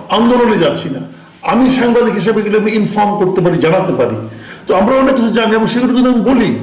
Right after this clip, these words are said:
এই, এর বিরুদ্ধে এটা আসছে, এর বিরুদ্ধে ওটা আসছে। যেমন ধরেন, এই মুহূর্তে দুজন উপদেষ্টার নাম সবচেয়ে বেশি জোরে সোরে আসছে, সেটা হলো দুজন ছাত্র উপদেষ্টা, মাহফুজ আলম এবং আসিফ মাহমুদ সজীব ভুঁইয়া। মাহফুজ আলম একটা কম, মাহফুজ আলমের সর্বশেষ একটা অপকর্ম উনি কর-,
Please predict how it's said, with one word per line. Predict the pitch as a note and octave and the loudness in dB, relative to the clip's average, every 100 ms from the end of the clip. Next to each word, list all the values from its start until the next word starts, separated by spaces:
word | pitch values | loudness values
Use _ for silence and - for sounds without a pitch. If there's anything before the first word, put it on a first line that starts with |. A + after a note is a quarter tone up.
| - - - - | -10 -18 -20 -4
এই, | A#3+ B3 | 0 0
এর | G#3+ A3+ G#3 | 0 0 0
বিরুদ্ধে | A3+ G#3 A3 | 0 2 2
এটা | G#3+ F3+ | 2 0
আসছে, | G#3 | 0
এর | G3 | -2
বিরুদ্ধে | G3+ G3 F#3 | 0 0 2
ওটা | F3+ E3 | 2 2
আসছে। | - F3+ - - - - | -2 -6 -10 -12 -10 -2
যেমন | A#3 C4 C4 | 0 2 4
ধরেন, | - D#3 - - - - | 4 2 0 -6 -14 -4
এই | G3+ A3+ | 0 2
মুহূর্তে | B3 C4 B3+ | 2 2 0
দুজন | E3 - G#3 B3+ B3+ | 0 0 0 2 2
উপদেষ্টার | A3+ G3+ - G#3 F#3 | 2 0 0 0 0
নাম | F#3+ | 0
সবচেয়ে | - A3+ A3 B3 | -2 -2 -2 -2
বেশি | D#3 E3+ F#3 | 0 0 0
জোরে | F3 F#3 | 2 2
সোরে | - C#3 | 2 0
আসছে, | A#2 - - - - - - | -2 -4 -8 -8 -8 -16 -12
সেটা | - G#3 | -2 2
হলো | A3 | 2
দুজন | F3+ G3+ A3 | 2 0 0
ছাত্র | A3+ B3 B3 A3+ | 0 -2 0 0
উপদেষ্টা, | D3+ A#2+ - - - - - - - - - - | 0 -2 -6 -12 -18 -20 -20 -20 -20 -20 -14 -2
মাহফুজ | E3 E3+ A3+ A3 | 0 2 0 2
আলম | F#3+ A3+ B3 A3+ | 2 2 0 -2
এবং | F3 F#3+ F#3+ | -2 -2 -2
আসিফ | F3 - G3 - - - - | -2 -2 -4 -6 -12 -8 -2
মাহমুদ | F3+ F3+ E3 | 0 2 0
সজীব | - G3 F#3 A2+ | 0 0 0 0
ভুঁইয়া। | B2 G#2+ - - - - - - | -2 -2 -6 -12 -18 -20 -18 -2
মাহফুজ | A#3 B3+ C4+ | 0 2 2
আলম | C4+ B3 | 2 2
একটা | B3+ A3 | 2 0
কম, | - A3+ C4 | 0 0 0
মাহফুজ | F3+ F#3 A3 | 0 0 0
আলমের | A3+ A3+ | 2 2
সর্বশেষ | - G#3+ G#3 - G#3 G#3+ | 0 0 0 0 0 -2
একটা | G#3+ | 0
অপকর্ম | G3+ - G3 G3 G#3 F#3+ F3+ | 0 0 -2 0 0 0 0
উনি | E3+ | -2
কর-, | F3 E3 - | 0 0 -2